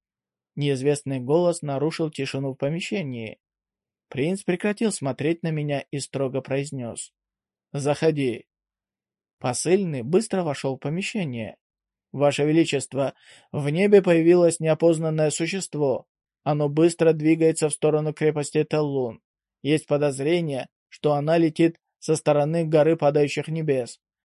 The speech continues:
Представители двух других королевств требуют вашего появления в командном пункте для обсуждения этого вопроса». Принц сердито посмотрел на меня,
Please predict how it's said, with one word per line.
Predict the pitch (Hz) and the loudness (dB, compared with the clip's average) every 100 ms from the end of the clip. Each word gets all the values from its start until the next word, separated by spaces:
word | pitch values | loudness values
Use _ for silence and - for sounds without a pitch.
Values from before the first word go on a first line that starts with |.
| _ - | _ -2
Представители | 147 139 147 156 165 160 165 | -2 2 4 4 4 2 2
двух | 156 165 156 | 2 0 2
других | 156 151 175 | 0 0 0
королевств | - 170 156 143 127 - _ _ _ _ | 2 2 4 2 -2 -6 _ _ _ _
требуют | 143 151 175 175 160 | 0 2 4 4 4
вашего | 165 175 156 151 | 4 4 2 0
появления | 143 143 139 160 175 170 | 2 0 2 0 2 0
в | 165 | 0
командном | 165 151 156 147 170 180 | -2 0 -2 0 -2 0
пункте | 202 190 - 143 120 | 0 -2 -2 -2 0
для | 139 151 | 2 2
обсуждения | - 151 139 170 175 156 | 2 -6 0 0 2 0
этого | 147 143 143 | 0 2 4
вопроса». | 170 190 190 151 - 117 - _ _ _ _ _ _ _ _ - | 6 4 0 -2 -4 -6 -6 _ _ _ _ _ _ _ _ -6
Принц | 139 147 - | -4 -4 -2
сердито | 139 127 139 135 | -4 -2 -2 -2
посмотрел | 131 135 135 127 170 190 | -4 -6 -6 -6 -4 -4
на | 139 | -6
меня, | 131 127 120 | -8 -8 -8